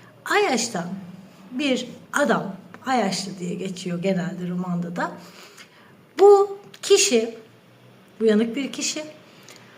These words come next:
Ankara'dan yeni yapılan bir binadan bir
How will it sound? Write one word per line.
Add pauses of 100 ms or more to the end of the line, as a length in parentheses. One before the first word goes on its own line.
(160)
Ankara'dan
yeni
yapılan
bir
binadan (540)
bir